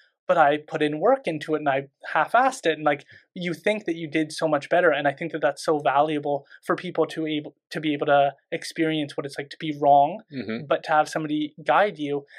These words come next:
Speaker 1: And going to the Rate My Prof, I was looking into that just before, and your feedback is consistently throughout most of it. Obviously, there's nonsensical answers that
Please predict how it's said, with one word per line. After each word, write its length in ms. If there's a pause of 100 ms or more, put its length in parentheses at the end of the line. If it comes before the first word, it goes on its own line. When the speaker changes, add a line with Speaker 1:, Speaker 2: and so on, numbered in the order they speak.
(120)
Speaker 1:
And 360
going 380
to 80
the 100
Rate 220
My 140
Prof, 500 (280)
I 80
was 200
looking 320
into 240
that 220
just 200
before, 540 (920)
and 280
your 320
feedback 600
is 140
consistently 720
throughout 260
most 260
of 60
it. 100
Obviously, 360
there's 180
nonsensical 600
answers 380
that 180